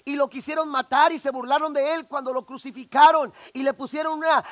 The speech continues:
un título que decía, "El rey de los judíos". Aquí está el rey de los judíos, pero no como para venerarlo, para reconocerlo, sino para burlarse de él.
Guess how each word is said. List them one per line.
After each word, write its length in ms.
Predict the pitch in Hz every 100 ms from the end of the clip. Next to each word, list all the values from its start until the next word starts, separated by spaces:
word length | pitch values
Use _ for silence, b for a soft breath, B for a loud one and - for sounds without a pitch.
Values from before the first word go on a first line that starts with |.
| B
un 200 | 294 311
título 420 | 330 330 320 285
que 120 | 262 247
decía, 560 | 240 311 330 294 220 -
"El 180 | 254
rey 240 | 247 262 320
de 100 | 320
los 140 | 277
judíos". 420 | 240 247 320 285
Aquí 200 | 269 285
está 320 | 370 - 294 349
el 80 |
rey 200 | 311 370
de 120 | 359 294
los 100 | -
judíos, 360 | 262 294 214 - B
pero 160 | 269 269
no 180 | 330 311
como 320 | 339 311 - B
para 220 | - 269 277
venerarlo, 580 | 277 269 311 339 320
para 200 | 277 262
reconocerlo, 680 | 254 220 247 240 269 302 294
sino 260 | 254 247 277
para 200 | 285 254
burlarse 720 | 247 233 269 359 339 - 269
de 260 | 226 208
él. 180 | 170 127